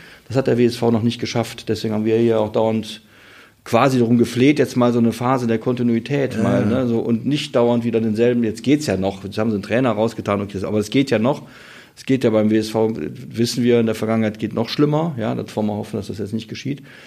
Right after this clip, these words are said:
Speaker 1: Weil dieses Aufbauen von, von Nähe, gerade dieses Zurückgewinnen der, der Mitte der Gesellschaft, also Leute, die sich trauen, dahin zu gehen und nicht die Sorge haben müssen, dass nach dem, nach Schluss des Eisenstangen fliegen, wie jetzt gegen, gegen Bocholt zum Beispiel,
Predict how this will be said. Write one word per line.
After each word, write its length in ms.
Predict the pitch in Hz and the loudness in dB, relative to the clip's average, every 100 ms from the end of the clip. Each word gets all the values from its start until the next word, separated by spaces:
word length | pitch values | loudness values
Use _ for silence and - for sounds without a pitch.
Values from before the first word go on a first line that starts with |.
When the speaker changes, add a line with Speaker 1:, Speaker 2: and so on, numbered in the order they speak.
| - - | -18 -8
Speaker 1:
Weil 100 | 101 | -4
dieses 180 | 104 | -2
Aufbauen 540 | 98 127 135 123 120 117 | 0 0 2 4 4 4
von, 260 | 113 107 | 0 -2
von 240 | 104 101 104 | -2 -4 0
Nähe, 460 | 147 147 98 - - | 2 2 2 -2 -6
gerade 140 | 92 | -8
dieses 220 | 101 101 | -6 -6
Zurückgewinnen 440 | 131 160 156 127 127 | 0 2 4 4 4
der, 160 | 117 | 2
der 120 | 113 113 | 2 0
Mitte 240 | 147 139 | 0 0
der 100 | 117 | 0
Gesellschaft, 560 | 113 117 143 147 95 - | 0 0 0 0 -6 -6
also 160 | 101 | -2
Leute, 240 | 113 127 117 | 0 0 -4
die 140 | 110 | -8
sich 240 | 104 101 | -10 -12
trauen, 300 | - 131 151 | -2 2 4
dahin 200 | 131 135 | 4 0
zu 140 | 131 120 | -2 0
gehen 180 | 120 117 | 2 2
und 100 | 113 | 2
nicht 220 | 131 - | 0 -4
die 80 | 117 | 0
Sorge 320 | 127 135 120 | 2 2 2
haben 220 | 117 120 | 0 2
müssen, 400 | 123 123 123 120 - - - | 2 0 -2 -2 -12 -20 -8
dass 200 | 120 117 | -6 -2
nach 200 | 127 127 | 0 2
dem, 180 | 127 120 | 2 2
nach 140 | 120 | 0
Schluss 180 | 117 135 | 0 -4
des 140 | 117 113 | -2 -2
Eisenstangen 640 | 135 151 123 117 117 117 | 0 2 0 0 2 0
fliegen, 420 | - 113 135 135 | 0 0 0 2
wie 60 | 120 | 0
jetzt 180 | 110 - | 0 -2
gegen, 580 | 113 107 110 107 110 | 0 2 0 0 -4
gegen 320 | 113 104 104 113 | -4 -4 -4 -4
Bocholt 300 | 127 113 - | -2 -2 -2
zum 140 | 110 | -2
Beispiel, 320 | 101 104 131 | -2 -2 -6